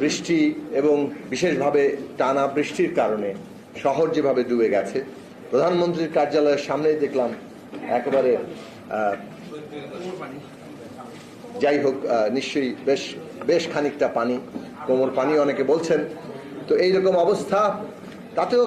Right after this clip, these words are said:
খুব বেশি কিছু বদলাবে না, কিছুই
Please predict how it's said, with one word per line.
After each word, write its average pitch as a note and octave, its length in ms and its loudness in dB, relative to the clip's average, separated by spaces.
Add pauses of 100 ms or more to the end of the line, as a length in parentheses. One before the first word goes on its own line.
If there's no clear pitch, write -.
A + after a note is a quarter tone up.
(100)
খুব A3+ 200 2
বেশি G3+ 200 0
কিছু F#3+ 140 -2 (200)
বদলাবে D3 420 4
না, E2 80 -2 (3000)
কিছুই D#3+ 300 0